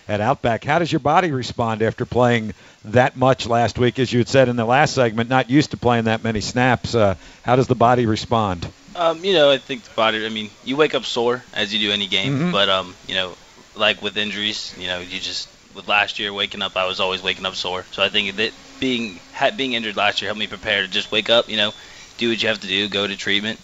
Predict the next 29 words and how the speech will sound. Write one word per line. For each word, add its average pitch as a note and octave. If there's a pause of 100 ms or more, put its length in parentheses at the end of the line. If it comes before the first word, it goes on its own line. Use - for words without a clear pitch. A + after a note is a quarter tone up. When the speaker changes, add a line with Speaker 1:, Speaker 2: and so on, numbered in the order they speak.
Speaker 2:
you F#2+
know, F#2+
get G#2
ready G#2+
for G2+
the G2+
next G2+
game. G2+
Don't A#2+
really A2+
think G#2+
about G2
it, - (160)
but -
understand G2+
your G2
body, G2 (200)
you G2+
know, G2
know G#2
your G#2+
body F#2+
as F2+
much F#2+
as F#2 (460)
you G2+
know F#2
the F2
game. F2+